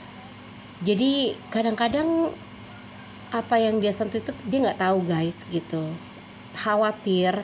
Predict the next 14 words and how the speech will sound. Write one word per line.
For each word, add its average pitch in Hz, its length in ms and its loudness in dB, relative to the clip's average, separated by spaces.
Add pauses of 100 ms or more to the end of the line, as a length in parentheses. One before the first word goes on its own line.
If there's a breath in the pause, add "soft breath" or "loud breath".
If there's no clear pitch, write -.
kalau 190 240 2
malam 185 320 4
dia 180 240 2
saat 180 320 -2 (320)
dia 180 160 4
tidur, 185 480 2
kalau 214 320 4
nggak 170 240 2
ada - 20 0
pagar-pagar 170 540 0
pengaman 175 400 0
kayak 165 240 -2
begitu 180 320 -2
ya. 170 320 0